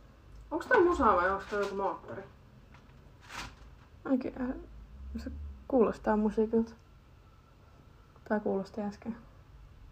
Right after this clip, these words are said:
Speaker 1: Mä luulen, että se on moottori.
Speaker 2: Ai jaa.
Speaker 1: En minä tiedä.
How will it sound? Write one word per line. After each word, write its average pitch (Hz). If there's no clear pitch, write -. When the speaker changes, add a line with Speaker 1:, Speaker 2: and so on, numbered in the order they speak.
Speaker 1:
Mä 233
luulen, 220
että -
se 220
on 208
moottori. -
Speaker 2:
Ai 220
jaa. 202
Speaker 1:
En 190
minä 175
tiedä. -